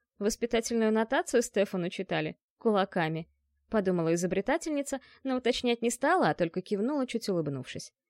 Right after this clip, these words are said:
Такое соглашение ее полностью устраивало. Завтра после похорон, как обещал Римус Эльд Шпикус, каждый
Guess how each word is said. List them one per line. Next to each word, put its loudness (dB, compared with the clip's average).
Такое 0
соглашение 2
ее 2
полностью -2
устраивало. -6
Завтра 0
после 2
похорон, 0
как -4
обещал 2
Римус 0
Эльд -4
Шпикус, -6
каждый 0